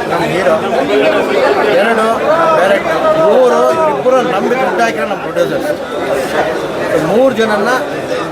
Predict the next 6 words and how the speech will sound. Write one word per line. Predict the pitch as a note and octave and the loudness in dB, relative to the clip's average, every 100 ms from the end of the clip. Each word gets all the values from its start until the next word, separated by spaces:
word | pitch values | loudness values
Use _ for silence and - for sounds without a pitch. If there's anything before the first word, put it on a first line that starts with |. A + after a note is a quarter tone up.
| F3 | -4
ನಿಜವಾಗ್ಲೂ | F3 A#3 A3+ A3 | 0 2 2 2
hats | F3+ A3+ A3 | 0 0 0
off. | A3+ - - - - - - | 0 0 -4 -4 -4 -2 0
ಇವಾಗ | G3+ A3 | 2 2
ಕನ್ನಡಕ್ಕೆ | A3 C4 C#4+ C4+ A3 C4 C4+ | 2 4 4 2 2 0 0
ಮತ್ತೊಬ್ಬ | G3+ - B3+ B3+ - | -2 -4 -2 -2 0